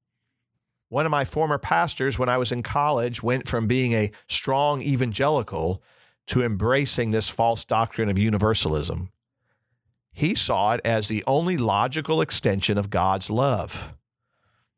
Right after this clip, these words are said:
And he was greatly troubled by all the division among Christians. This seemed to him to be the way to unite us all.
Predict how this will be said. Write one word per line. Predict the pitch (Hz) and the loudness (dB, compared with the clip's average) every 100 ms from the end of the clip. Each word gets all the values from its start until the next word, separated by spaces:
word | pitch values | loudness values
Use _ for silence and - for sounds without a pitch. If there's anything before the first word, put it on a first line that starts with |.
| _ _ _ - - | _ _ _ -14 -2
And | 160 190 127 123 | 0 2 2 2
he | 131 | 0
was | 123 107 | 0 0
greatly | - 143 160 | 2 2 0
troubled | 139 - 170 139 123 | -4 0 0 0 0
by | 117 110 | 2 2
all | 123 | 0
the | 143 | 0
division | 147 135 151 165 113 104 - | -2 0 0 2 0 0 0
among | 120 131 139 | 2 2 2
Christians. | - 202 - 98 85 107 - - _ _ _ _ _ _ _ _ _ - | 0 0 0 -2 -2 -4 -8 -14 _ _ _ _ _ _ _ _ _ -2
This | 120 - | 0 2
seemed | - 131 147 | 2 2 2
to | 156 | 2
him | 113 117 | 2 2
to | 123 | 0
be | 117 | 2
the | 123 | 2
way | 120 107 113 131 | 2 2 2 0
to | 120 | -2
unite | 123 123 104 110 | 0 2 2 2
us | 113 - | 0 0
all. | 82 67 67 107 | 0 0 -4 -8